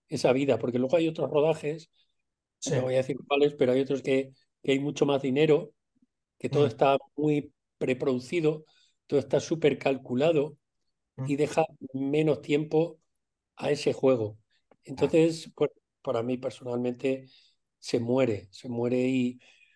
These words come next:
Speaker 1: y puede quedar muy bonito, pero, pero luego siempre al ver el resultado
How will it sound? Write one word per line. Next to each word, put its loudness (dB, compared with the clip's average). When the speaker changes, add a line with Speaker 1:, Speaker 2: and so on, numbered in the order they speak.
Speaker 1:
y -12
puede 0
quedar 4
muy 2
bonito, 2
pero, -2
pero -4
luego -2
siempre 0
al 2
ver 0
el -2
resultado -2